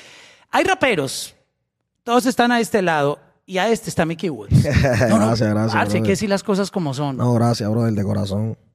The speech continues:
Speaker 1: Tú le metes demasiado bien. ¿Cómo, cómo tú encontraste esa manera de rapear?
Speaker 2: Pues, eh, fíjate, fue natural, natural. Yo, eh, nunca he forzado lo que soy hoy día.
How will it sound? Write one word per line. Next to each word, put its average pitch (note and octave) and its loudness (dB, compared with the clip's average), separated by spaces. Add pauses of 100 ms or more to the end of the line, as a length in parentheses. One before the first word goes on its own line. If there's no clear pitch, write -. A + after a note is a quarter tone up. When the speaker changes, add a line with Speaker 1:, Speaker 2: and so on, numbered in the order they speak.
(460)
Speaker 1:
Tú F3 -6
le F#3 2
metes F#3+ -2
demasiado E3 0
bien. F3 -2 (380)
¿Cómo, A#3+ 0
cómo A#3+ 2
tú D4 -2
encontraste B3 -2
esa A#3 -4
manera G#3+ -4
de G#3 -4
rapear? D3+ -6 (500)
Speaker 2:
Pues, C#3 2 (440)
eh, C3 2
fíjate, D3+ 2
fue C3+ 0
natural, C#3+ -2
natural. B2+ -2
Yo, B2+ 0 (120)
eh, C3+ 2
nunca C3 0
he C3 2
forzado C3+ -2
lo C3 -6
que B2 -6
soy B2 -6
hoy B2+ -4
día. B2 2